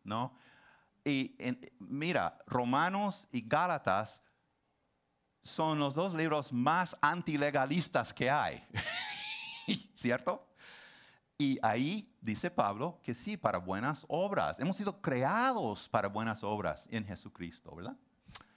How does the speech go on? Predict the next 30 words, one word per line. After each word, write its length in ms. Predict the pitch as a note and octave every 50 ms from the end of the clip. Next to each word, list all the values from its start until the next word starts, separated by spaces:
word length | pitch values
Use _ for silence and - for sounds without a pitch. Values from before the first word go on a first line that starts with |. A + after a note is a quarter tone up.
| _ _ _ _ _ _ _ _ _ _ _ _ _ _ _ _ _ _ _ _ _ _ _ _ _ _ _ _ -
Ok. 220 | - - - - - D#3+ - - - _ _ _ _ _ _ _ _ _ _ _ _ _ _ _ _ _ _ _ _ _ _ _ _ _ _ _ _ _ _ _ _ _ _ _ _ _ _ _ _ _ _ _ _ _ - - _ _ _ _ _ _ _ _ _ _ _ _ _ _ _ _ _ _ -
"Y 120 | - G#2+
glorifiquen 480 | G2 B2+ C3 B2+ B2 - G3+ G3 G#3 -
a 60 | F3+
su 180 | - - C3 - -
Padre 540 | - B2 B2+ C3+ D#3+ D#3 C3+ A2 F#2 F2 -
que 80 | - G2+
está 220 | - - A#2 A2+
en 80 | A#2 A2
los 100 | G#2 -
cielos". 640 | - - G#2 A2 G#2+ F#2+ D#2+ - - - - - _ _ _ _ _ - - _ -
Es 140 | - C3 C#3
la 100 | D3 -
primera 280 | - D#3+ F#3+ A3+ B3
vez 120 | A3+ G3+ -
en 60 | F3+ D3+
Mateo, 360 | B2+ B2 - D#3+ B2+ G2 G#2
por 140 | - A#2 -
tanto, 260 | G#2+ G#2+ G#2+ G#2+ F#2+
en 60 | F2+
el 80 | F2+ F#2
Nuevo 180 | F2+ F2+ F2+
Testamento 420 | - F#2+ - - G#2 A2 A#2 A#2 -
que 60 | -
se 80 | -
menciona 300 | A2 A2 G#2 B2+ A#2+ A#2
a 20 | G#2+
Dios 220 | G2+ A2 A2 -
como 200 | - G#2 G2 F#2
Padre. 540 | - - G#2+ G2 F#2 F2+ E2+ D2+ C#2 C#2 -